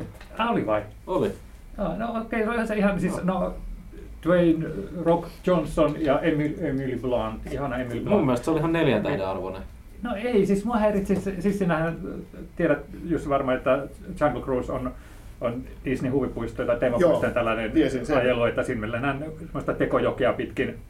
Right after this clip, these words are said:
Speaker 3: Joo.
Speaker 1: tämmöisellä vanhalla, ö, tota, höyrylaivalla ja, ja, ja sitten siellä on kaiken maailman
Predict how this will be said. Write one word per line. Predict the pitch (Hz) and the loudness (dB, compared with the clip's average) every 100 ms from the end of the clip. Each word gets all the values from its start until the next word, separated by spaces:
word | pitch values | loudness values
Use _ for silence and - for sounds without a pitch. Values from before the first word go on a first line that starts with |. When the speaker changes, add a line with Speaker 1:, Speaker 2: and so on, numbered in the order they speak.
| - - | -14 0
Speaker 3:
Joo. | 143 170 165 | 2 2 0
Speaker 1:
tämmöisellä | 127 - 123 | -4 0 0
vanhalla, | 117 123 117 110 - - - - - - - | 2 2 0 0 -4 -10 -16 -16 -16 -12 -6
ö, | 123 120 | -4 -4
tota, | 113 113 120 | -6 -4 -2
höyrylaivalla | 131 127 117 110 107 110 107 | -2 -2 0 0 0 0 -2
ja, | 107 110 - | -2 -2 -4
ja, | 123 | -6
ja | 110 107 | -4 -6
sitten | 110 - 117 | -8 -8 -6
siellä | 131 107 | -4 -2
on | 95 | -2
kaiken | 110 110 120 | -2 -2 -2
maailman | 117 110 110 | -2 -2 -4